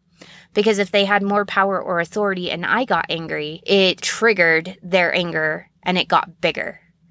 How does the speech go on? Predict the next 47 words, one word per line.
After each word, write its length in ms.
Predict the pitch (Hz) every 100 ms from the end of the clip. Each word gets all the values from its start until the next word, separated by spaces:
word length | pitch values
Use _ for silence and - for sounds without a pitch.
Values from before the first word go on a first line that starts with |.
| _
So 160 | - 208
it 100 | 196
wasn't 340 | 202 208 208
safe 640 | - - - 123 92 - -
to 120 | -
feel 320 | 196 - 175 -
anger 340 | 175 170 156 -
of 160 | 175 170
my 180 | 160 -
own 280 | 226 220 160
when 140 | 160
I 140 | 156 160
was 160 | 165
around 260 | 180 160 165
people 300 | - 175 160
who 100 | 190
were 160 | 185
bigger 480 | 180 156 151 147 170 - - _
or 120 | -
had 240 | 170 160 160
more 220 | 160 151
authority. 560 | 151 170 147 - - - _ _ _ _ _ _
And 160 | 196 202
so 160 | 214
I 160 | - 208
learned 280 | 202 185 185
in 200 | 180 185
those 240 | 294 330
situations 680 | - 214 202 170 170 180 170
when 140 | 175
it 80 | -
wasn't 300 | 175 170 -
safe 280 | - 175 -
to 100 | 165
express 480 | - - 269 269 -
anger 440 | 180 170 156 156 160 _ _ _
and 140 | 185
to 100 | 180
let 240 | 170 196 190
it 100 | 165
out, 540 | - 160 180 165 - -
when 200 | - 185
I 80 | 180
wasn't 320 | 180 202 202
with 160 | 170 180
weaker 480 | 170 226 - 165 165
people, 580 | - 156 180 175 277